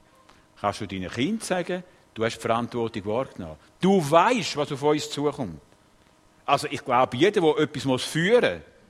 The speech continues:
von Verantwortung hat, muss ja wissen, wie sich das Umfeld verändert. Also, es gibt einen bekannten Satz von einem amerikanischen C E O,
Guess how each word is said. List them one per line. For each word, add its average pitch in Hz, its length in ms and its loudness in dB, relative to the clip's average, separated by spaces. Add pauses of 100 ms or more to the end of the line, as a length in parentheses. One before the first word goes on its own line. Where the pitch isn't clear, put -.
(300)
von 147 140 2
Verantwortung 160 800 2
hat, 143 160 4 (220)
muss 165 320 4
ja 135 120 2
wissen, 143 240 2
wie 107 100 -4
sich - 100 -8
das - 100 -8
Umfeld 107 520 0
verändert. 156 560 -4 (720)
Also, 131 380 2 (320)
es - 40 -20
gibt 120 160 -6
einen 101 80 -6
bekannten 143 440 0
Satz 156 300 -2
von 139 100 2
einem 123 80 2
amerikanischen 120 720 -2
C 151 220 -4
E 180 40 4
O, 185 160 4